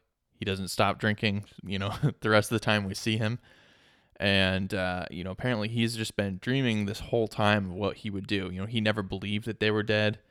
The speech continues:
And, you know, he, he's just been thinking about what he'll do and how they'll apologize to him because he was right. And, uh, so it's just, you know,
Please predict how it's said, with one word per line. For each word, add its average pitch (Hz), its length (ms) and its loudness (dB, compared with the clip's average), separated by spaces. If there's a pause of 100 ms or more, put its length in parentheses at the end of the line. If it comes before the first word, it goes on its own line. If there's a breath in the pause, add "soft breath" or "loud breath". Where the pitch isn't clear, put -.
(420)
And, 87 500 -6 (680)
you 95 100 -6
know, 95 180 -4
he, 101 160 -8
he's 104 300 -10
just - 220 -4
been 98 140 0
thinking 107 320 -6
about 95 260 0
what 110 320 0
he'll 110 200 -2
do 107 440 2
and 98 120 -6
how 110 200 0
they'll 101 280 -4
apologize 98 720 -2
to - 80 -12
him 82 180 -10
because - 260 -12
he 113 120 0
was 104 200 -2
right. 92 260 -6 (760)
And, 87 500 -6
uh, 90 280 -6 (300)
so - 180 -6
it's - 320 -12
just, - 360 -12
you 98 120 -10
know, 95 180 -8